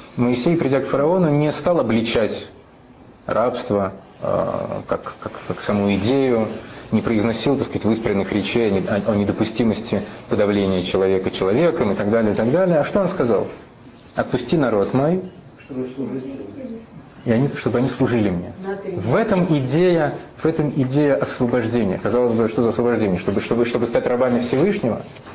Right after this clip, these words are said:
Speaker 1: Вот на самом деле в этом заключается идея истинной свободы. В подчинении, в принятии, в подчинении Абсолюту, в принятии на себя власти Творца Вселенной, на самом деле заключается истинная свобода. Потому что таким образом,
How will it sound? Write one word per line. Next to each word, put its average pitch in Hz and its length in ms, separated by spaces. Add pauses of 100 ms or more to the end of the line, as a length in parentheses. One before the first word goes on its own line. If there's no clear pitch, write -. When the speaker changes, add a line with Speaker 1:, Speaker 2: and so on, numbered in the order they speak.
(340)
Speaker 1:
Вот - 80
на 110 80
самом 143 240
деле 160 300 (240)
в 117 120
этом 139 320
заключается 123 540
идея 127 220
истинной 110 440
свободы. 107 460 (580)
В - 100
подчинении, 165 840
в 104 80
принятии, 170 580
в - 100
подчинении 170 540
Абсолюту, 139 840 (260)
в - 40
принятии 180 440
на 143 100
себя 156 400
власти 127 800 (260)
Творца 139 380
Вселенной, 165 800 (220)
на 135 80
самом 160 240
деле 175 200
заключается 135 680 (120)
истинная 127 340
свобода. 120 380
Потому 113 120
что 127 160
таким 160 320
образом, 170 580